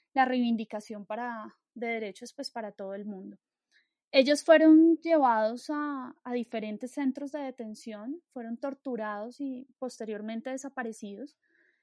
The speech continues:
De los muchachos, solo cuatro estudiantes lograron sobrevivir y, pues, el más fa-, famoso de ellos es Pablo Díaz,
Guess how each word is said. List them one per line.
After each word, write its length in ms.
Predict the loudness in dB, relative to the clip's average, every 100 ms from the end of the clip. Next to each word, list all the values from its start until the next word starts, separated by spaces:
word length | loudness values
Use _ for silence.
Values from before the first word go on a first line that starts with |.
| _
De 140 | -4 -2
los 160 | 2
muchachos, 480 | 0 0 -4 -6 -8
solo 260 | -4 -4 -2
cuatro 360 | -2 -2 -2
estudiantes 580 | -10 -8 -8 -8 -12 -12
lograron 420 | -10 -10 -10 -14
sobrevivir 800 | -12 -10 -8 -8 -10 -8 -8 -8 _
y, 120 | -8
pues, 280 | -4 -8 -6
el 120 | -8
más 200 | -8 -6
fa-, 320 | -2 0 -2 -8 -20
famoso 680 | _ 2 4 4 2 -10 -14 _ _
de 280 | -10 -8 -8
ellos 260 | -10 -12
es 220 | -12 -12 -6
Pablo 400 | -2 -2 -2 -4
Díaz, 480 | -6 -8 -12 -18